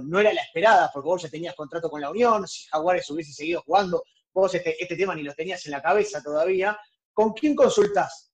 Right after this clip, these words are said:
¿Con quién tomaste la decisión? ¿Con quién hablabas? Eh, amigos, familia,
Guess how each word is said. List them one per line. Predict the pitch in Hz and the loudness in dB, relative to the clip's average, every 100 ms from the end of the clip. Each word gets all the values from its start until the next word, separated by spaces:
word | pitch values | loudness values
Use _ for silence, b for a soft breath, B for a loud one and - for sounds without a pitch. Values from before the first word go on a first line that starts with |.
| _ - | _ -4
¿Con | 185 185 | -2 0
quién | 247 233 | -2 0
tomaste | 196 214 214 | 0 0 0
la | 180 | 0
decisión? | 165 165 240 233 | -2 -2 0 2
¿Con | 185 180 | 0 -6
quién | 214 208 | -4 0
hablabas? | 180 208 220 202 185 156 - _ _ | 2 6 6 6 4 2 -10 _ _
Eh, | 165 165 160 | -2 0 0
amigos, | 156 170 202 226 202 185 170 - - | -2 -2 0 0 2 2 2 -2 -2
familia, | 170 165 196 220 214 196 190 180 170 165 | 0 0 -2 -2 -2 -2 0 2 4 2